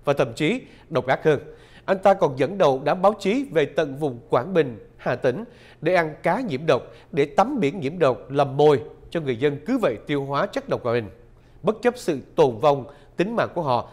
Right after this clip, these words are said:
và sự suy vong của giống nòi. Với chức vụ phó ban tuyên giáo, anh ta không ngớt lời tung hô, giảng dạy về đạo đức tư tưởng Hồ Chí Minh, một thứ sản phẩm tưởng tượng và bịa đặt của Cộng sản Việt Nam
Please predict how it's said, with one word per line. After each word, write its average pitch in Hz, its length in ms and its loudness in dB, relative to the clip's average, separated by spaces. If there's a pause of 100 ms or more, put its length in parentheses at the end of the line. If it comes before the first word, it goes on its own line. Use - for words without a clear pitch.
(120)
và 160 100 0
sự 147 220 -4
suy 202 260 -4
vong 160 300 2 (220)
của 139 140 0
giống 156 220 0
nòi. 117 180 0 (960)
Với 190 120 4
chức 254 140 0
vụ 165 140 2
phó 185 160 2
ban 165 220 2
tuyên 143 200 -4
giáo, 139 260 2 (300)
anh 180 120 -8
ta 180 140 0
không 180 280 -2
ngớt 269 200 4
lời 139 200 4
tung 180 280 -2
hô, 175 420 4
giảng 151 280 -2
dạy 127 160 2 (240)
về 147 220 2
đạo 151 300 -2
đức 247 240 -6
tư 170 100 0
tưởng 120 200 -4
Hồ 104 100 -8
Chí 139 140 -10
Minh, 139 180 -2 (580)
một 175 120 -2
thứ 254 100 2
sản 202 260 0
phẩm 143 320 -2
tưởng 151 180 0
tượng 135 280 0 (260)
và 120 380 -2
bịa 147 180 2
đặt 143 220 0
của 170 60 -10
Cộng 143 140 -2
sản 127 220 -6
Việt 113 140 -6
Nam 123 180 0